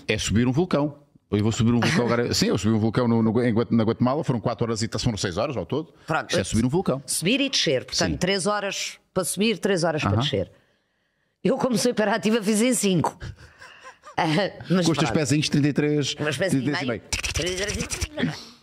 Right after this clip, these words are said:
Speaker 2: Tipo a ninja, que
Speaker 1: Sim.
Speaker 2: era o que eu gostava de ter sido. Foi, era um dos meus grandes sonhos de
Speaker 1: Estás,
Speaker 2: vida, era
Speaker 1: estás,
Speaker 2: ser um
Speaker 1: estás
Speaker 2: ninja.
Speaker 1: assim para trás ninja, tens noção?
Speaker 2: Era ser um
Speaker 1: Estás
Speaker 2: ninja.
Speaker 1: assim.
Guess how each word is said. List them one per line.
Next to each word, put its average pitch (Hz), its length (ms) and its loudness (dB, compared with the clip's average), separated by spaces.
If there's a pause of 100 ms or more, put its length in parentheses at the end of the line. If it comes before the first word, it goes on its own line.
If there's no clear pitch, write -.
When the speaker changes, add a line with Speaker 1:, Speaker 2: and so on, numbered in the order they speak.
(260)
Speaker 2:
Tipo 123 180 -2
a 175 60 -2
ninja, 190 340 0
que - 220 -16
Speaker 1:
Sim. - 180 -2
Speaker 2:
era 139 140 0
o - 20 -6
que 160 60 0
eu 160 40 0
gostava 151 320 -2
de 165 60 -10
ter 175 160 0
sido. 185 260 -2
Foi, 127 140 0
era 131 180 2
um 131 120 2
dos 127 160 2
meus 156 160 2
grandes 147 280 0
sonhos 156 200 0
de - 60 2
Speaker 1:
Estás, 117 100 -2
Speaker 2:
vida, 127 100 -2
era 135 120 0
Speaker 1:
estás, 110 100 -4
Speaker 2:
ser 165 100 -4
um 156 80 -2
Speaker 1:
estás 160 180 -2
Speaker 2:
ninja. 139 140 -2
Speaker 1:
assim 139 160 0
para 143 80 -2
trás 139 260 -2
ninja, 113 240 0
tens 87 140 -4
noção? 92 320 -4
Speaker 2:
Era 156 220 -2
ser 175 180 -2
um 180 80 -2
Speaker 1:
Estás 175 240 -2
Speaker 2:
ninja. 175 140 -2
Speaker 1:
assim. 156 140 -10